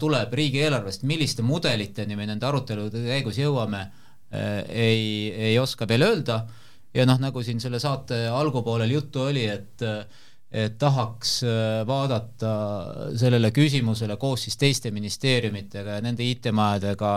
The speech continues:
noh, mis on teiste ministeeriumite alla jäänud kompleksselt otsa, et kuidas me,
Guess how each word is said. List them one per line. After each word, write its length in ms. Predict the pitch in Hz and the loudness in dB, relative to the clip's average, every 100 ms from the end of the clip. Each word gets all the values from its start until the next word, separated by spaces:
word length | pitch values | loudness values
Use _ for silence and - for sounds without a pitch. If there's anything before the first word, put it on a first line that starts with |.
| 101 | 2
noh, 140 | 104 | 0
mis 140 | 107 113 | 0 0
on 80 | 107 | 4
teiste 300 | 131 - 104 | 4 4 2
ministeeriumite 720 | 104 98 123 117 107 98 113 | 2 2 4 4 2 -4 -4
alla 400 | 110 113 101 101 104 | -2 0 -2 -4 -2
jäänud 560 | 127 127 117 110 - - | 0 0 0 -4 -4 0
kompleksselt 640 | 113 113 131 - 107 120 | 0 0 -2 -2 -4 -2
otsa, 320 | 117 - 95 | -2 -4 -8
et 140 | 92 - | -4 2
kuidas 380 | 127 113 98 101 | 4 4 2 2
me, 160 | 98 | 0